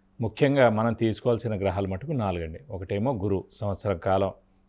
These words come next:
అక్కడే ఉంటారు కాబట్టి, రాహుకేతులు ఏడార్థానికి ఒకసారి మారుతారు కాబట్టి, నెక్స్ట్ వచ్చేసి శని వచ్చేసి రెండున్నర సంవత్సరాలకు ఒక రాశి నుంచి ఇంకో రాశిలోకి మారుతారు కాబట్టి, ముఖ్యంగా మనం గోచారం చూసినప్పుడు, సంవత్సర ఫలితాలు చూసుకున్నప్పుడు మటుకు గురువు,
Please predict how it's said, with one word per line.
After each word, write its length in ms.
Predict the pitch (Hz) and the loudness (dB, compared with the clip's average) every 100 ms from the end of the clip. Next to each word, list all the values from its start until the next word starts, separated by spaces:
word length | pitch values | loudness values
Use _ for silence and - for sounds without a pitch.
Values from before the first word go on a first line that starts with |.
| - | -12
అక్కడే 200 | 98 101 92 | -4 0 0
ఉంటారు 200 | 80 80 | -2 -6
కాబట్టి, 220 | 80 80 151 - _ - | -6 -8 -12 -14 _ -6
రాహుకేతులు 760 | 101 98 101 107 113 104 104 90 - 101 | 0 0 0 0 0 0 0 -2 -6 -6
ఏడార్థానికి 520 | 95 104 95 107 90 | -2 -2 -2 -4 -4
ఒకసారి 260 | 80 - 87 82 | -6 -4 -4 -6
మారుతారు 320 | 78 90 80 | -6 -6 -6
కాబట్టి, 240 | 82 80 170 196 _ _ _ _ - | -8 -8 -10 -10 _ _ _ _ -16
నెక్స్ట్ 180 | 95 98 | -8 -8
వచ్చేసి 380 | - 95 - 120 95 - _ _ _ - | -6 -8 -2 -2 -2 -6 _ _ _ -8
శని 220 | - 110 107 | -2 0 0
వచ్చేసి 260 | 113 104 117 | 0 0 -2
రెండున్నర 360 | 110 101 95 90 | 0 -2 -2 -4
సంవత్సరాలకు 400 | 95 90 110 104 92 | -6 -6 -6 -4 -4
ఒక 80 | 90 | -2
రాశి 160 | 87 - | -4 -4
నుంచి 140 | 92 90 | -6 -6
ఇంకో 160 | 80 85 | -4 -2
రాశిలోకి 320 | 82 - 92 82 | -4 -4 -6 -6
మారుతారు 280 | 78 80 82 | -8 -8 -8
కాబట్టి, 180 | 90 139 | -6 -8
ముఖ్యంగా 340 | 104 - 139 135 | -8 -6 -4 -2
మనం 140 | 120 104 85 | -2 -2 -2
గోచారం 400 | 95 - 104 95 | -2 0 -2 -2
చూసినప్పుడు, 420 | 92 - 92 120 180 - _ _ _ - | -6 -8 -10 -6 -8 -8 _ _ _ -8
సంవత్సర 340 | 107 104 101 113 | -4 -2 -2 -2
ఫలితాలు 340 | 120 101 104 87 - | 0 0 -2 -2 -6
చూసుకున్నప్పుడు 460 | 90 - 85 90 85 | -8 -8 -10 -8 -10
మటుకు 240 | 80 175 196 _ _ _ - - 101 | -10 -12 -12 _ _ _ -20 -8 0
గురువు, 260 | 107 147 | 2 4